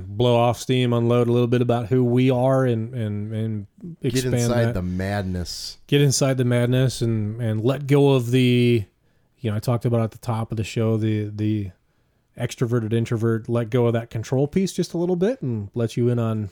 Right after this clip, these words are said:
Speaker 1: who I am and what I'm about a little bit. And I hope the two of you felt the same way.
Speaker 2: Oh, absolutely. I know, uh, we got talking, you and I, what are we gonna do? 'Cause we, you know, we were gonna be in between guests, and we got a lot going on as far as tomorrow with the poll over in Mason and that,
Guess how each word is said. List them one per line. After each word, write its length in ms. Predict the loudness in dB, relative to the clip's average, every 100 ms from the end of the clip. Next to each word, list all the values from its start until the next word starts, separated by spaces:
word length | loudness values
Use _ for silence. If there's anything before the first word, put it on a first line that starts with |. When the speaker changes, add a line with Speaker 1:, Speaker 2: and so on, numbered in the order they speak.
| -4
Speaker 1:
who 180 | 0 0
I 200 | -2 -4
am 160 | -4
and 120 | -4
what 160 | -4 -4
I'm 160 | -4 -4
about 280 | -4 -4
a 60 | -4
little 140 | -4
bit. 220 | -4 -6 -6
And 20 |
I 40 |
hope 180 | -8 -8
the 80 | -8
two 160 | -6 -6
of 100 | -2
you 300 | -2 -4 -6
felt 220 | -10 -12
the 80 | -12
same 240 | -10 -10
way. 180 | -10 -14 -16 _ _ -6
Speaker 2:
Oh, 200 | -2 0
absolutely. 600 | 0 -2 -6 -6 -4 -4
I 80 | -4
know, 340 | -4 -6 -6 -6
uh, 220 | -8 -10 -14 _ _ -8
we 200 | -4 -2
got 400 | -2 -4 -8 -8
talking, 640 | -4 -2 -4 -6 -10 -12 -18 -14
you 260 | -6 -4
and 80 | -2
I, 160 | -4 -4
what 160 | -4
are 60 | -4
we 100 | -4
gonna 200 | -6 -6
do? 280 | -6 -6 -6
'Cause 260 | -8 -12 -10
we, 220 | -8 -8
you 40 |
know, 160 | -8 -8
we 100 | -8
were 100 | -10
gonna 260 | -10 -10 -8
be 140 | -8
in 160 | -8 -10
between 360 | -10 -10 -10
guests, 480 | -8 -8 -8 -12 -14
and 140 | -18 -20 _ _ _ _
we 80 | -4
got 260 | 0 0 0
a 40 |
lot 320 | -2 -2 -2
going 300 | -2 -2 -2
on 560 | -2 -4 -4 -6 -10 -14 -14
as 140 | -10
far 200 | -6 -6
as 100 | -6
tomorrow 440 | -6 -6 -4 -4 -2
with 260 | -4 -6
the 60 | -8
poll 440 | -6 -4 -4 -4
over 140 | -4 -6
in 140 | -6
Mason 360 | -6 -8 -8 -10
and 140 | -8
that, 260 | -8 -8